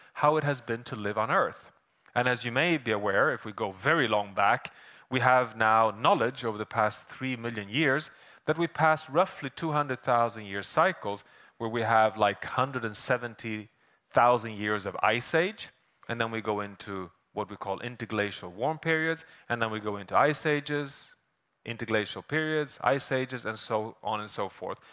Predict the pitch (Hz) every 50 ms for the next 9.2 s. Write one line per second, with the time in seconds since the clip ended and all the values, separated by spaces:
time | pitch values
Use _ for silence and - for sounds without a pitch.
0 | - - - 139 139 151 143 147 156 143 139 151 165 180 170 - 160 135 139 143
1 | 139 139 - - - 117 120 120 - - 127 113 101 110 110 - - 117 107 110
2 | 107 98 104 98 101 98 95 95 - - - - 95 104 123 156 180 190 - _
3 | - - - _ - _ - 123 123 131 127 120 127 117 113 120 110 107 98 90
4 | 95 101 98 - - - - 101 95 95 95 101 - - - 101 98 95 95 -
5 | - - 92 92 98 110 - - 180 - - - 95 - _ _ _ _ _ _
6 | _ - - - - _ - 135 147 220 214 277 220 196 165 147 143 143 151 170
7 | 175 - - - - 185 175 175 175 175 - _ _ _ _ - - - - -
8 | 123 123 135 - - - 143 135 139 139 - _ _ _ _ - 120 120 117 110
9 | 104 113 -